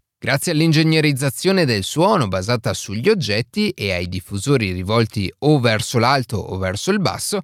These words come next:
Dolby Atmos sta rivoluzionando la modalità con cui si configurano i sistemi home theater, i cinema ed infine i vari servizi streaming che sempre più frequentemente adottano l'Atmos per rendere l'esperienza finale molto più realistica e immersiva.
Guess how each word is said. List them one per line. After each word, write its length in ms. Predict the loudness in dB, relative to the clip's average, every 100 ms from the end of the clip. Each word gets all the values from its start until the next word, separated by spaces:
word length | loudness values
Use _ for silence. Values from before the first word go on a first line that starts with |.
| -6
Dolby 380 | -2 2 2 2
Atmos 560 | 0 2 2 2 0
sta 240 | -4 0 0
rivoluzionando 840 | 2 2 2 2 0 2 4 4
la 120 | 4
modalità 680 | 2 2 2 2 0 -4 -2
con 220 | 0 2
cui 220 | 2 2
si 220 | 0 -8
configurano 760 | 0 0 0 -2 0 -2 -2 -2
i 60 |
sistemi 600 | -2 -4 -6 -6 -6 -2 0
home 200 | 0 0
theater, 560 | 0 0 2 2 0 -2 _
i 120 | -6 -4
cinema 500 | -4 -2 0 2 0 _
ed 160 | -2 2
infine 380 | 2 2 2 2
i 100 | 4
vari 320 | 4 2 0
servizi 640 | -2 -4 -2 -4 -4 -6
streaming 640 | -6 -8 -10 -4 -4 -2 -6 _
che 120 | -8
sempre 400 | -4 -2 2 2
più 200 | 2 0
frequentemente 800 | 2 0 0 0 0 0 0 0
adottano 580 | -2 0 0 2 0 2
l'Atmos 640 | 0 -2 0 0 0 -2 -10 -6
per 140 | -2
rendere 360 | 2 2 2 4
l'esperienza 760 | 2 0 2 2 2 0 -4
finale 540 | -4 -2 0 0 2 2
molto 380 | 2 2 2 2
più 220 | 4 4
realistica 800 | 4 2 -2 -8 -4 0 -2 0
e 160 | 0
immersiva. 840 | 2 2 -2 -4 -8 -10 -8 -6